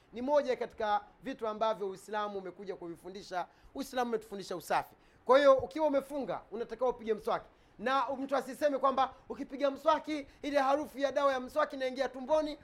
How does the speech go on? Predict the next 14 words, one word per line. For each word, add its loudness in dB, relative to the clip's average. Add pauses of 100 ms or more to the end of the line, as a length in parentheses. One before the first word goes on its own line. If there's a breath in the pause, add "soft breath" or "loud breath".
(120)
unakuwa 0
umefungua. -2 (760)
Harufu -4
ikiingia -8
tumboni, -8
tatizo -12
liko -12
wapi? -10 (480)
Kwa -6
nini -8
umefungua? -6 (300)
Mbona 0
vumbi -4
inaingia? -4